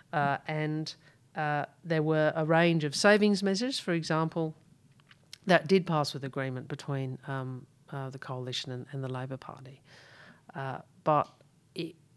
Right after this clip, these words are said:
we're not gonna compromise on our values, and I don't think Australians would expect us to.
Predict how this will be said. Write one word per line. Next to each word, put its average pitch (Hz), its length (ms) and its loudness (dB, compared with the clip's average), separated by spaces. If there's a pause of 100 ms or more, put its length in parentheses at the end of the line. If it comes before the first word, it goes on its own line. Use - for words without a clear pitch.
(680)
we're 170 220 -2
not 190 180 2
gonna 180 160 0
compromise 147 460 -2
on 139 100 -2
our 131 120 -2
values, - 680 -6
and 151 120 -2
I 147 60 0
don't 151 140 0
think 143 160 -4
Australians 139 560 -4
would 131 100 -8
expect 170 460 -12
us - 140 -10
to. - 140 -16